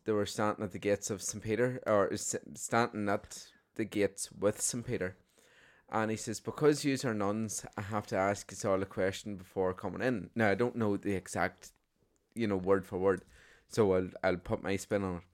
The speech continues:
So they said, um, the first nun went up and he says, "I have to ask you a question." She says, "That's grand. On what day was Jesus crucified?"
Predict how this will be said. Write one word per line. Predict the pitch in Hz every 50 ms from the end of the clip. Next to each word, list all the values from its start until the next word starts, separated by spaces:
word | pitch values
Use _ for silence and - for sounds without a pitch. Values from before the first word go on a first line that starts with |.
| _ - - - - - _ _
So | - - 110 104
they | 101
said, | 95 - 123 113 107 107 98 107 -
um, | - 107 101 98 95 95 92 92 90 87 - _ _ _ _ _ _ _ _ _ _ _ _ _ _ _ _ - -
the | 117 107
first | - 127 117 113 - -
nun | 117 107 104
went | 104 101 95 107
up | 101 104 -
and | 107 101 104
he | 104
says, | - - 120 107 107 104 101 101 - -
"I | 113 95 98
have | 104 107 -
to | -
ask | 113 110 110 - - -
you | 104
a | 95
question." | - - 95 95 98 - - 101
She | -
says, | - 104 - -
"That's | 113 104 - -
grand. | - 101 95 95 92 90 - - - - - - _ _ -
On | - 117 113
what | 113 131 139 139 - -
day | 123 113 110 107 107 107 - -
was | 110 107 - -
Jesus | - 110 101 98 - - 95 - -
crucified?" | - - - 147 143 - - 143 - 113 90 76 - -